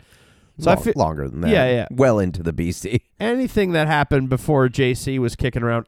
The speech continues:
Speaker 1: I'm, I'm not concerned with. Uh, so my thought is, let's,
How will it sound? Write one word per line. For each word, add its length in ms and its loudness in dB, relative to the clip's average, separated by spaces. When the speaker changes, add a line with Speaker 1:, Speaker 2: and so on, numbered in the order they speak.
Speaker 1:
I'm, 280 -6
I'm 120 -8
not 140 -6
concerned 360 -12
with. 220 -12
Uh, 440 -2
so 460 -2
my 220 -4
thought 260 2
is, 260 0
let's, 300 -8